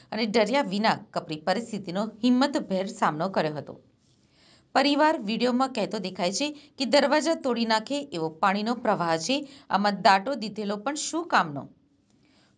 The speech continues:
ફાર્મ હાઉસ પાણીમાં ગરક થઈ જતા બોટ છેક ફાર્મ હાઉસની છત સુધી પહોંચી ગઈ હતી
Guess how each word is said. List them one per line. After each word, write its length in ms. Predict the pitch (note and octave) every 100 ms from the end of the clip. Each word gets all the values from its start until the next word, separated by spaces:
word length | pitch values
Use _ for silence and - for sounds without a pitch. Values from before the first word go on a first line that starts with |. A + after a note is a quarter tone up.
| -
ફાર્મ 260 | C#4+ D#4
હાઉસ 220 | E4+ F4+ -
પાણીમાં 440 | A3 A3 A#3 C4 -
ગરક 280 | F#3+ G3+
થઈ 240 | A#3 A3+ F#3
જતા 320 | G3 G#3 G3+ C#3+ -
બોટ 260 | A#3 C4+ C4+
છેક 460 | - - C#4 C4+ -
ફાર્મ 320 | - F#3 F3+
હાઉસની 360 | A3 B3 B3+ C#4
છત 400 | C#4 - B3+ B3
સુધી 420 | B3 - F#3+ G#3
પહોંચી 360 | A#3 G#3+ F3 E3
ગઈ 180 | E3+ D#3+
હતી 340 | D#3 C4+ D#4+